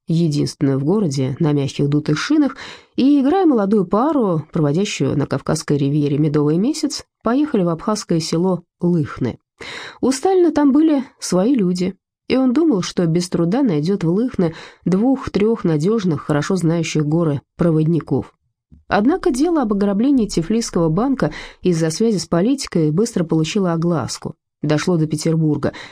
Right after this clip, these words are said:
и по приказу оттуда, чтобы не выпустить боевиков из Грузии, одна за другой перекрывались горные тропы. Поручено это было местным сванским и абхазским родам, и дабы поощрить их усердие,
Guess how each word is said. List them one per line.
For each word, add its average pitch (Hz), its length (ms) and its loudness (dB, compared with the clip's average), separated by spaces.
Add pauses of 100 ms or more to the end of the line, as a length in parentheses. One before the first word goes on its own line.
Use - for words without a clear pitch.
(140)
и 190 140 2
по 180 100 0
приказу 175 520 0
оттуда, 156 600 0
чтобы 147 260 -2
не 143 100 2
выпустить 151 580 -2
боевиков 151 480 0
из 143 120 0
Грузии, 180 460 0 (260)
одна 196 280 2
за 262 100 2
другой 220 340 2
перекрывались 185 840 0
горные 175 440 0
тропы. 135 420 -4 (440)
Поручено 269 440 0
это 196 160 -2
было 180 340 0 (140)
местным 196 440 0
сванским 180 560 -2
и 156 140 -4
абхазским 165 500 -2
родам, 156 500 -2 (340)
и 202 140 0
дабы 175 300 0
поощрить 170 560 0
их 151 140 -2
усердие, 160 520 0